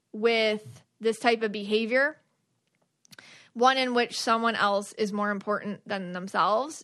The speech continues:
and that would o-, oftentimes be narcissistic people. So when you break out of that need to kind of, like, constantly support other people's realities, you're gonna lose a lot of narcissistic people in your life, which can be very stressful 'cause sometimes they're family <laughs> members, sometimes they're parents or siblings or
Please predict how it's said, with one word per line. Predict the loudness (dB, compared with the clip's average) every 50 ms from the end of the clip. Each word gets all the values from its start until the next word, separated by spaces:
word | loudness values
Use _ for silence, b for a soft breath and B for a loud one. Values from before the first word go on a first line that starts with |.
| -8 -6
and | -4 -2 0
that | 0 0 0 0
would | -2 -4
o-, | -4 -6 -4 -4 -4 -6 -6 -6
oftentimes | -6 -6 -6 -10 -12 -12 -10 -10 -12 -12 -14
be | _ -12 -12
narcissistic | -10 -10 -12 -14 -16 -18 -18 -18 -20 -18 -18 -20 -20
people. | -18 -20 -20 -18 -16 -14 -14 -14 -16 _ _ _ _ b b b b b b b b b -4
So | 2 4 6 6 6
when | 4 0 -2
you | -2 -2
break | 2 4 4 4 4 4
out | 6 6 6 4
of | 2 2
that | 2 2 0 0
need | -4 -2 -2 -4 -4 -4
to | -6 -6
kind | -2 -2 -2 -2 -2
of, | -2
like, | -2 -4 -4 -4 -6 -10 _
constantly | -14 -8 -6 -4 -4 -6 -8 -8 -10 -10 -10 -10 -12 -10 -10 -10 -10 -10 -10 -12 -12 -12
support | -8 -8 -8 -4 0 2 2 2 2 0
other | -4 -4 -4
people's | -8 -8 -8 -10 -10 -8
realities, | -8 -8 -6 -4 -2 -2 -2 -2 -2 -4 -4 -4
you're | -4
gonna | -4 -4 -6 -6
lose | -6 -8 -6 -6 -6 -6
a | -6
lot | -4 -4 -4 -6
of | -6
narcissistic | -8 -10 -10 -10 -12 -12 -12 -12 -12 -12 -14 -14
people | -14 -18 -18 -18 -16 -16
in | -14
your | -12 -12 -12
life, | -8 -4 0 0 -2 -2 -2 -8
which | -8 -8 -8 -10
can | -12 -10
be | -10
very | -10 -8 -10 -10 -10
stressful | -10 -10 -10 -10 -8 -8 -8
'cause | -8 -8 -12 -12
sometimes | -12 -14 -14 -14 -16 -14
they're | -14 -16
family | -16 -16 -18 -18 -18 -16 -14 -12 -12 -10
<laughs> |
members, | -10 -10 -8 0 2 2 2 2
sometimes | -2 -6 -6 -6 -8 -8
they're | -10 -14
parents | -12 -10 -10 -8 -6 -6 -6 -6 -8 -12
or | -14 -12
siblings | -6 -6 -6 -4 -2 -4 -4 -4 -4 -6 -6 -6
or | -6 -6 -8